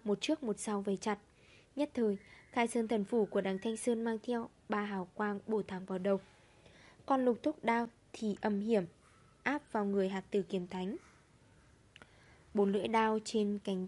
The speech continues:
tay đồng thời chém vào Hạt Tử Kiếm Thánh. Vù, vù. Mắt Hạt Tử Kiếm Thánh không thấy gì, nhưng lại có thể cảm ứng được cảnh tượng chung quanh.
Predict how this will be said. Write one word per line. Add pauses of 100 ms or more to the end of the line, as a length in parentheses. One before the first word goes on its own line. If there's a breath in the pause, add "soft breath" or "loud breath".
tay (140)
đồng
thời
chém
vào
Hạt
Tử (100)
Kiếm
Thánh. (800 soft breath)
Vù, (560 soft breath)
vù. (760 soft breath)
Mắt
Hạt
Tử
Kiếm
Thánh
không
thấy
gì, (520 loud breath)
nhưng
lại
có
thể
cảm
ứng
được
cảnh
tượng
chung
quanh.